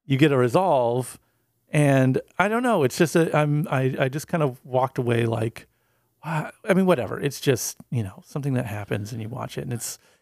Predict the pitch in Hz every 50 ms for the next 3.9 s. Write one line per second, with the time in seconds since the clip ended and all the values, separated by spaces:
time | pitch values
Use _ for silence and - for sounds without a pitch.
0 | _ _ - 208 196 180 175 160 156 143 135 131 127 113 - 175 135 123 120 117
1 | 117 117 120 107 110 - _ - - - 131 120 113 113 113 113 110 110 110 107
2 | 107 113 - 123 101 - - 120 113 104 104 113 127 107 - _ _ - 123 110
3 | 127 127 120 120 117 - 127 117 117 110 107 101 - 123 113 110 110